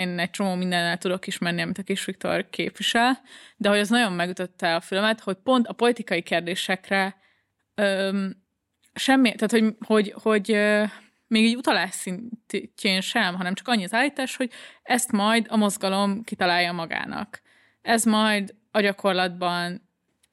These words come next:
kialakul, és hogy persze, ez amúgy így van,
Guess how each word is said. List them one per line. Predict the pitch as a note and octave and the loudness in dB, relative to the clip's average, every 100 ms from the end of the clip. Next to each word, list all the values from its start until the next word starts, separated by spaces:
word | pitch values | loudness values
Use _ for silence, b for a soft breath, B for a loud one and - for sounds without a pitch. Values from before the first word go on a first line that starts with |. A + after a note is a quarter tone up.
| - | -10
kialakul, | - G3+ G3+ - - F#3+ F#3 F#3 b b b - | 0 2 2 -2 -8 -8 -6 -6 b b b -4
és | G#3+ - | -4 0
hogy | G#3 F#3 - _ _ _ _ - - | 0 0 -4 _ _ _ _ -14 0
persze, | G#3+ A3 - - - A#3 - - | 2 2 -2 -2 0 0 -2 -4
ez | G#3+ | -2
amúgy | G3 F#3+ F#3+ - | 0 -2 -4 0
így | A3 F3+ | 0 0
van, | - - G#3 C4 | -4 0 2 0